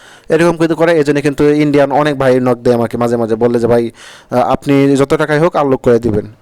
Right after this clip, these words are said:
তো আনলক করার পরে দেখা যাইতেছে যে পেমেন্ট পাঠাইতে পারে না তারা, কারণ আমাদের এখানে বিকাশ নগদ চলে, আর তাদের এখানে চলে আপনার Paytm, গিফট কার্ড,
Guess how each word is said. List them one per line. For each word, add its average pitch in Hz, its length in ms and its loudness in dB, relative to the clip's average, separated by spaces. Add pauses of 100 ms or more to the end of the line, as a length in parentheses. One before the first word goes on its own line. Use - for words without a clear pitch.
(600)
তো 143 60 -2
আনলক 160 300 0
করার 175 260 2
পরে 190 320 0
দেখা 165 180 0
যাইতেছে 143 280 -2
যে 135 180 2
পেমেন্ট 156 360 -2
পাঠাইতে 143 300 -2
পারে 113 160 2
না 110 100 -4
তারা, 107 200 -6 (480)
কারণ 131 140 -2
আমাদের 139 240 0
এখানে 139 180 0
বিকাশ 135 400 -2
নগদ 131 180 0
চলে, 143 360 0 (400)
আর 127 120 -4
তাদের 127 240 0
এখানে 127 240 0
চলে 123 180 0
আপনার 120 200 -2
Paytm, 123 580 -2
গিফট 120 220 -4
কার্ড, 117 320 -2